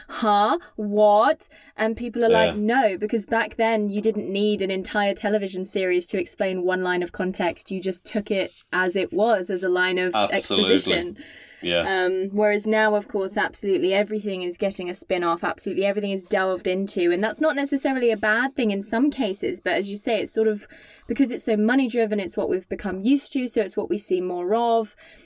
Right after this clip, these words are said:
Speaker 1: and you end up with Avatar fourteen, and
Speaker 2: Yeah.
Speaker 1: instead of, like, another Railway Children, or,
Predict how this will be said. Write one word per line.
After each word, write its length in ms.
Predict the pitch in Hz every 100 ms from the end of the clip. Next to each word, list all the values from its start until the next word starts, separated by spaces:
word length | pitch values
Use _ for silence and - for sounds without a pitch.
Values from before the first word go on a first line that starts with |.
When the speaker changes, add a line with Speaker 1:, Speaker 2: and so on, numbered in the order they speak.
| -
Speaker 1:
and 120 | 220
you 60 | 247
end 140 | 254
up 100 | 254
with 160 | 285 -
Avatar 440 | 226 226 254 226
fourteen, 640 | 226 233 240 285 240 196 190 -
and 380 | 208 208 208
Speaker 2:
Yeah. 200 | 202 202 214
Speaker 1:
instead 320 | 208 220 208
of, 140 | 202
like, 200 | 208 214
another 580 | 226 214 208 208 202 208 -
Railway 400 | 233 247 240 226
Children, 520 | 214 220 202 196 190
or, 340 | 190 190 196